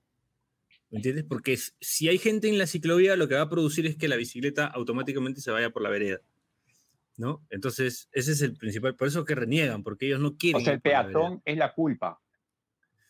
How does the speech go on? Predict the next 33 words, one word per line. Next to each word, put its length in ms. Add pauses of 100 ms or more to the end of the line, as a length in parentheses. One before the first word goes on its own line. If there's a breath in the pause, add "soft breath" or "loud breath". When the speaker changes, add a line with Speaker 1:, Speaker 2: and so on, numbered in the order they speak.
(260)
Speaker 1:
Claro, 300
el 100
peatón 400
debería 320
ir 180
por 160
donde, 320 (140)
o 80
sea, 160
hay 80
mucha 220
gente 260
que 100
no 100
se 180
da 100
cuenta, 260
por 100
lo 60
menos 240
en 60
la 80
Arequipa, 480
que 380
está 280
señalizado. 880 (160)
Entonces 300
la 80
gente 240
camina 380
en 100
grupo 580 (220)
por 320